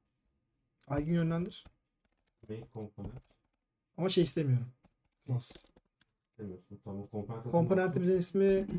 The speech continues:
Speaker 1: error olsun.
Speaker 2: Tire tire view. Ama bir klasörün altında olacak mı?
Speaker 1: Ee, tabii errors'ların altında olsun.
Speaker 2: Errors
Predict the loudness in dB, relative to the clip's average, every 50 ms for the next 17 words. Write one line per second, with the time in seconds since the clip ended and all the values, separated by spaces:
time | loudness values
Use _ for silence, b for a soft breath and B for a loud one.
0 | -4 -2 0 2 4 4 4 2 0 -2 -6 -4 0 2 2 2 0 -2 -6 -6
1 | -8 _ _ _ _ _ _ -10 -10 -10 -10 -10 -12 -12 -10 -10 -10 -8 -8 -8
2 | -8 -8 -10 -12 -10 -10 -10 -10 -10 -12 -10 -8 -8 -8 -6 -6 -8 -6 -8 -12
3 | -10 -10 -8 -6 -6 -4 -4 -4 -4 -4 -6 -8 -8 -10 -12 -14 _ _ _ _
4 | _ -6 0 2 2 2 2 2 2 2 2 2 0 2 0 0 0 2 2 2
5 | 2 2 0 0 -2 -2 0 2 2 2 2 2 0 -4 -4 -4 -8 -12 -14 -16
6 | _ _ _ _ _ _ -8 -8 -6 -4 -4 -4 -6 -6